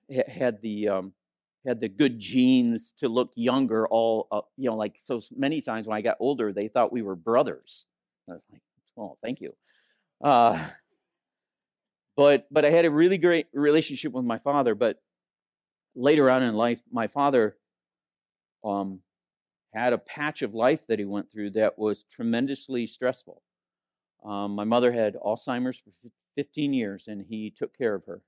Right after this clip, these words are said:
at home until he couldn't do it anymore. And then he got cancer. And then during that time, um, he was, he, he, it's almost like he turned into a different person. And, um, and realizing that weight,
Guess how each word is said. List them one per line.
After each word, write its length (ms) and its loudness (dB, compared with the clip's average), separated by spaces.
at 160 -2
home 300 -6
until 360 -4
he 160 -6
couldn't 320 -6
do 140 0
it 100 0
anymore. 400 -8
And 120 -8
then 100 -2
he 80 -2
got 200 0
cancer. 440 -2
And 100 0
then 200 2
during 320 0
that 220 -2
time, 420 -2
um, 460 -2
he 260 -4
was, 460 -2
he, 200 -4
he, 400 -6
it's 180 -20
almost 240 -4
like 140 -4
he 100 -12
turned 300 0
into 280 -2
a 40 -2
different 340 -8
person. 360 -10
And, 460 -4
um, 340 -6
and 300 0
realizing 760 2
that 180 -2
weight, 320 2